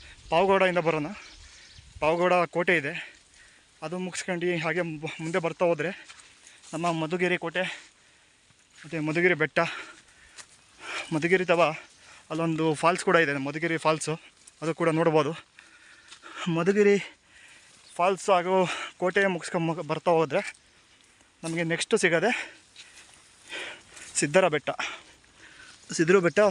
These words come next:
ಅದು ಮಾತ್ರ ನೆಕ್ಸ್ಟ್ ಲೆವೆಲ್ಲು. ಅದು ಕೂಡ ಟ್ರೆಕ್ಕಿಂಗ್ ಪಾಯಿಂಟ್‌ಗೆ ಚೆನ್ನಾಗಿರುತ್ತೆ.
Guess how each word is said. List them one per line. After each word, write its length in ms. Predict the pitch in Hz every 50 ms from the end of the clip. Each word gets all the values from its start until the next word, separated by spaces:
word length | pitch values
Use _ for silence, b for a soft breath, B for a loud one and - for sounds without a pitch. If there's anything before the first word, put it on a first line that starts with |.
| B B B B B B B
ಅದು 180 | 165 156 208 214
ಮಾತ್ರ 280 | 190 175 180 - 196 202 160 156 165 - _ B B B B B B B _ _ - - - _ -
ನೆಕ್ಸ್ಟ್ 320 | 170 160 - - - - - 185 156
ಲೆವೆಲ್ಲು. 320 | 160 151 165 160 151 170 190 - - - - - - - _ _ - - - _ - - - - - _ - B 339 330 B 330 B B B B B B - - - - - - - - B B B B B B B B B B B B B B B
ಅದು 140 | 156 156 170
ಕೂಡ 140 | - 190 185 180 170 165 -
ಟ್ರೆಕ್ಕಿಂಗ್ 400 | 160 175 - 196 185 185 175 160 -
ಪಾಯಿಂಟ್‌ಗೆ 340 | 175 175 180 165 165 175 165
ಚೆನ್ನಾಗಿರುತ್ತೆ. 460 | 165 156 170 180 180 165 147 160